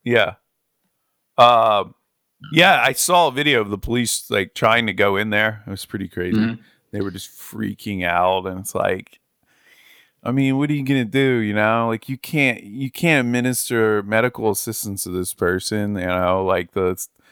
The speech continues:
Speaker 1: the country of chop just doesn't have the facilities, so, <laughs> yeah,
Speaker 2: Well,
Speaker 1: you're
Speaker 2: they,
Speaker 1: gonna
Speaker 2: they want, the, the medic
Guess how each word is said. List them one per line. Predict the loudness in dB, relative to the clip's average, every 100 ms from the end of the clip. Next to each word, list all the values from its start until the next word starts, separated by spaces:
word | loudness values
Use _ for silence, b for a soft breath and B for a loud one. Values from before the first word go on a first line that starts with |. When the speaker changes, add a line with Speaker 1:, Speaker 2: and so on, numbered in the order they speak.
| b -16
Speaker 1:
the |
country | -2 2 2 2 -2 0
of | 0 -2
chop | 0 4 4 2 -2
just | -12 -6
doesn't | -4 -2 -4 -6
have | -2 2 2 0 -8 -20 -6
the | -6
facilities, | -6 -6 -2 0 0 -2 -6 -8
so, | -10 -4 2 2 2 0 _ b
<laughs> | b b
yeah, | -2
Speaker 2:
Well, | 2 2
Speaker 1:
you're | 2
Speaker 2:
they, | 0
Speaker 1:
gonna | 0
Speaker 2:
they | 0
want, | 0 -2 -2 -2
the, | -2 0
the | 0
medic | 0 0 -2